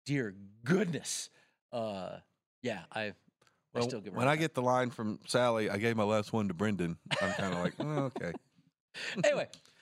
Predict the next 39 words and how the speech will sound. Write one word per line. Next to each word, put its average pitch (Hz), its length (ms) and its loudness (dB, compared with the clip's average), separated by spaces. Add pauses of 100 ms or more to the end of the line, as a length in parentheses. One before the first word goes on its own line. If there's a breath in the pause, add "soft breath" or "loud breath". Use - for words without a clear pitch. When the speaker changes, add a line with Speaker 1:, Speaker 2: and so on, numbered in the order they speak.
Speaker 2:
Anyway. 196 460 4
Speaker 1:
Hi. 339 100 4
Hi, 359 40 4
Mister 196 220 0
Motley. 175 260 4
Speaker 2:
Hello. 233 280 6
Speaker 1:
Hi. 160 120 2
Speaker 2:
It's, 165 280 0
Speaker 1:
Hi. 160 200 2
Speaker 2:
it's 185 140 2
racing 180 340 2
time. 170 440 4
Uh, 135 300 4
we're 170 180 4
excited 180 380 2
about 156 180 4
this 151 180 0
week 151 200 4
'cause 139 120 0
we're 143 80 -2
going 147 140 4
to 131 60 0
Chicago. 135 540 4
But 131 220 4 (340 loud breath)
before 165 320 4
we 196 120 4
can 170 180 2
get 170 340 4
to 156 400 4 (320 loud breath)
the 117 260 4 (160)
home 165 200 4
Speaker 1:
I'm 175 80 4
excited 214 440 2
about 175 180 2
wrapping 180 280 2
up 147 100 0
last 160 240 2
week. 113 220 -6 (460)
Speaker 2:
Right. 123 260 2